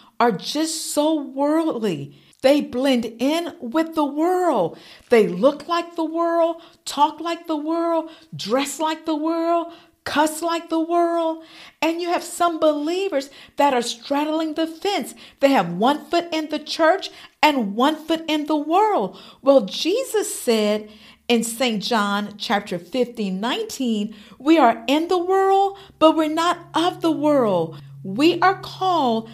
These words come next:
to live a life of holiness and separation from the world. We must remember that people are watching us. We are Christians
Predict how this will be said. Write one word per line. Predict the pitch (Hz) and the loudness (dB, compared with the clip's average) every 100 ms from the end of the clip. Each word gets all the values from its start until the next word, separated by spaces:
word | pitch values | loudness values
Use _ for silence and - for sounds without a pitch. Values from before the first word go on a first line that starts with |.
| - - | -18 0
to | 262 | 2
live | 247 226 214 | 4 4 4
a | |
life | 202 196 190 190 | 2 2 2 0
of | 170 | -6
holiness | - - 247 302 339 349 349 - - - - | -6 -2 0 0 0 -2 -4 -10 -20 -12 0
and | 262 | 0
separation | 254 - 311 311 302 269 277 330 - 269 233 | 0 -2 -2 -2 0 2 2 2 -2 -2 -2
from | 254 233 214 | -2 -2 0
the | 196 | -2
world. | 196 196 165 139 123 98 _ | 0 0 0 -4 -8 -14 _
We | 190 190 262 339 | -10 -2 -2 0
must | 359 359 - | -2 -4 -2
remember | 226 196 190 226 254 339 349 - - _ - | -2 -2 -2 -4 -2 -4 -6 -12 -20 _ 0
that | 240 233 - | 0 0 -4
people | 311 320 339 - | -2 -2 -4 -2
are | 269 254 | -2 -2
watching | 220 233 285 - 302 - | -4 -6 -6 -6 -8 -6
us. | 226 208 156 - - _ - _ - | -6 -6 -8 -16 -20 _ -20 _ -4
We | 233 370 | 2 4
are | 370 349 | 4 0
Christians | 359 - 330 330 339 320 | -4 -6 -4 -4 -6 -8